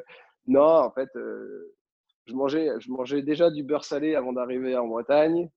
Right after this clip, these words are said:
Euh, j'aimais déjà la galette saucisse avant d'arriver en Bretagne. Donc, on va dire que je me suis plutôt bien acclimaté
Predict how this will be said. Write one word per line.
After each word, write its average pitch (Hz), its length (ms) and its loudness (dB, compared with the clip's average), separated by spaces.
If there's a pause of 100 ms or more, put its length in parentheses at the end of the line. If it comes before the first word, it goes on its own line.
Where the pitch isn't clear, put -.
(180)
Euh, 120 180 -2
j'aimais 120 260 -2
déjà 143 240 4
la 156 100 6
galette 139 260 4
saucisse - 400 -10
avant 120 180 -4
d'arriver 123 340 -2
en 123 60 0
Bretagne. 131 500 0
Donc, 113 160 -8
on 117 60 -6
va 123 120 0
dire 135 180 -2 (120)
que 117 60 -10 (200)
je - 140 -20
me 120 60 -20
suis - 180 -20
plutôt - 220 -8
bien 123 160 2
acclimaté 120 560 -2